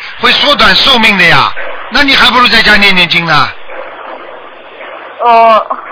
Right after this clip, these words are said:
Speaker 2: 是。
Speaker 1: 对不对呀？
Speaker 2: 好，知道了。
Speaker 1: 哎，好了。
Speaker 2: 是的，是的。
Speaker 1: 哎。
Speaker 2: 好，好的，谢谢师父。
Speaker 1: 如果你觉得还要渡人，
Speaker 2: 嗯。
Speaker 1: 单位里还很好，那你就不要辞职嘛，对不对呀？好吧。
Speaker 2: 呃，可是不辞职就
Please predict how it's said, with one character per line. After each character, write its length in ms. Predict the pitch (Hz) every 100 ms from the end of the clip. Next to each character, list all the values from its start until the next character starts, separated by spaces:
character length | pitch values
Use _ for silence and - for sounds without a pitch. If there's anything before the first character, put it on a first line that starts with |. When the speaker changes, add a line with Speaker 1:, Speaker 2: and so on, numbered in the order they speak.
| - 254
Speaker 2:
是。 80 | 220 160 -
Speaker 1:
对 80 | 202
不 100 | 214 196
对 80 | 202
呀？ 80 | 196
Speaker 2:
好， 120 | 190
知 60 | 170
道 160 | 226
了。 240 | 202 165 - -
Speaker 1:
哎， 360 | 139 139 117 104 -
好 140 | 131
了。 200 | 165 156 - - - -
Speaker 2:
是 100 | 247
的， 80 | 208 208 -
是 60 | 220
的。 200 | 220 - - - - -
Speaker 1:
哎。 80 | 117 117
Speaker 2:
好， 260 | 220 196 - 247
好 80 |
的， 120 | 226 247 -
谢 100 | 330
谢 60 | 302
师 160 | - 285
父。 80 | 262 208 403
Speaker 1:
如 80 | 240
果 140 | 247
你 140 | 226 220
觉 140 | 214 226
得 60 |
还 340 | 226 214 - 220
要 100 | 208
渡 180 | 233 214
人， 320 | 175 190 233
Speaker 2:
嗯。 200 | - - - -
Speaker 1:
单 200 | 202 214
位 100 | 208
里 140 | 196
还 180 | 175 196
很 160 | 175 190
好， 400 | 170 147 160 - - -
那 120 | 190
你 140 | 190 160
就 100 | 175
不 120 | 170
要 120 | 180 170
辞 300 | - 147 151
职 180 | - 117
嘛， 140 | 110 - - -
对 140 | 180
不 80 | 175
对 120 | 185
呀？ 320 | 180 180 160 - - - - - -
好 100 | 131
吧。 280 | 143 147 135 - - - - -
Speaker 2:
呃， 80 | - -
可 80 | 311
是 160 | 349
不 100 | 381
辞 160 | - 294
职 140 | 294 -
就 100 | -